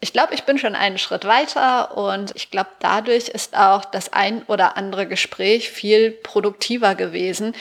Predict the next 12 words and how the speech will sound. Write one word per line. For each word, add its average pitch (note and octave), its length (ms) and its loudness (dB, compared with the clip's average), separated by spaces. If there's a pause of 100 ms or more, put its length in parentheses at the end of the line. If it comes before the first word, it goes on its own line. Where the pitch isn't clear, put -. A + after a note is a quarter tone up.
(260)
indem G#3 480 0
ich G3+ 220 -6
Menschen, A#3+ 800 0 (480)
meinem F3+ 280 -4
Gegenüber A3 760 0
ganz G#3 260 -2
bewusst G3 560 -6
zugehört B3+ 880 0
habe, G#3+ 460 2 (360)
nicht C4+ 280 0
versucht A#3 480 0
habe, G#3 320 2